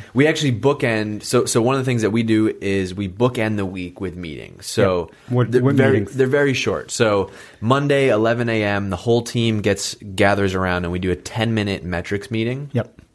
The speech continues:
Speaker 1: Um, where everybody goes through, you know, where, where Will takes us through, like, the key metrics of our business. We ask questions and also, you know, people, each team shares what their big focus is for the
Speaker 2: Mm-hmm.
Speaker 1: week. And I think that's been a great meeting for us just to get everybody on the same page.
Speaker 2: Yep.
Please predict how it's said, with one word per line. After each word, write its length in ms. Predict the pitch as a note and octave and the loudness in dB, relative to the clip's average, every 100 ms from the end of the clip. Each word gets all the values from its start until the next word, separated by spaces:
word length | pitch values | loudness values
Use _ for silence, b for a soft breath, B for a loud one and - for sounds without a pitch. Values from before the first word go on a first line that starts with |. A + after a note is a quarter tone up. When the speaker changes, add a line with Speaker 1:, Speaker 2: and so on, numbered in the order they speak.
| _ _ _ - - | _ _ _ -12 -6
Speaker 1:
Um, 460 | G#2+ G#2 G2+ F#2 F2+ B B B | 0 2 4 0 -4 B B B
where 120 | G2+ | 0
everybody 380 | A2 A#2 A2 G#2 | 4 4 2 2
goes 340 | G#2 G2+ G2+ | 4 2 0
through, 160 | G#2+ F#2 | -2 0
you 140 | G#2 | 0
know, 120 | F#2+ | 0
where, 300 | F2+ G2 G2 | 0 2 2
where 180 | G2 G2 | 2 0
Will 220 | G2 A2+ | 4 4
takes 260 | A2 G#2+ G2+ | 4 0 0
us 140 | G2+ | -2
through, 140 | - F#2+ | 0 0
like, 180 | F2+ - | 0 -2
the 80 | |
key 180 | - A#2+ | -6 -4
metrics 360 | G#2+ F#2+ F#2+ F2+ | -2 -2 -2 -4
of 100 | F2+ | -2
our 100 | F2+ | -2
business. 420 | F#2+ F2+ F#2 - | -2 -4 -6 -6
We 180 | F2 E2 | -6 -4
ask 260 | E2+ F2 - | -4 -6 -2
questions 460 | B2+ A#2+ A2+ G#2 | -2 0 -4 -2
and 140 | F#2 D2+ | -2 0
also, 580 | F#2+ - G2 F#2 E2+ B B B B | -2 2 2 4 0 B B B B
you 80 | - | -4
know, 100 | F#2 | -4
people, 600 | F2 G#2+ G#2 G2 F#2 F2 B B B - | -2 -2 4 6 6 2 B B B 2
each 260 | D3 - | 2 2
team 220 | - C3+ | 2 2
shares 320 | A#2 A#2 A2 G2 | 4 4 4 2
what 80 | |
their 140 | F#2+ F2+ | -2 -2
big 180 | F2 - | -4 -6
focus 400 | E2+ E2+ F2 F2+ | -8 -8 -10 -8
is 320 | E2+ F2+ - | -8 -8 -8
for 100 | - | 0
the 60 | A2+ | 2
Speaker 2:
Mm-hmm. 120 | A2 | 2
Speaker 1:
week. 220 | F2 G#2+ A2 | 2 0 0
And 80 | |
I 60 | F#2+ | 0
think 160 | G2+ F#2+ | 0 2
that's 200 | F#2+ - | 2 2
been 120 | F#2 | -2
a 60 | |
great 260 | F2 F2+ F2 | 0 0 0
meeting 260 | F2+ F2 E2+ | -2 -4 -4
for 180 | - F2+ | -2 -2
us 160 | F2 | -2
just 160 | F2 - | -6 -10
to 60 | |
get 120 | F#2 E2+ | -4 -2
everybody 400 | E2+ F2 E2+ E2 | -2 -2 -2 -2
on 140 | D#2+ | -6
the 40 | |
same 260 | - E2+ E2+ | -6 -6 -4
page. 380 | G2+ A2+ D3 - | -4 -4 -4 -2
Speaker 2:
Yep. 160 | A2+ | -2